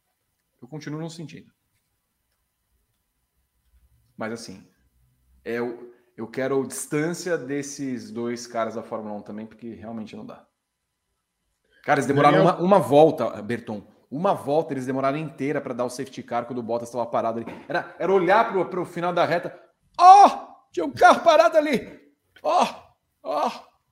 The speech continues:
Speaker 1: que fazemos? Ó, o que fazemos? O que que fazemos, amigos? Amigos, o que que fazemos? O sinalizador, aí como é? O cara cheira o fina-, o sinalizador, os caras ficam cheirando o sinalizador,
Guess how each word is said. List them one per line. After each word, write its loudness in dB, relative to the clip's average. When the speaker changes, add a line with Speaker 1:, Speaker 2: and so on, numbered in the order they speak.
Speaker 1:
que -14
fazemos? -8
Ó, -16
o -16
que -20
fazemos? -8
O -18
que -20
que -20
fazemos, -16
amigos? -16
Amigos, -10
o -20
que -20
que -20
fazemos? -16
O -10
sinalizador, -2
aí -6
como -10
é? -10
O -8
cara -4
cheira -4
o -4
fina-, -6
o -4
sinalizador, -4
os -18
caras 0
ficam -10
cheirando 2
o -6
sinalizador, -2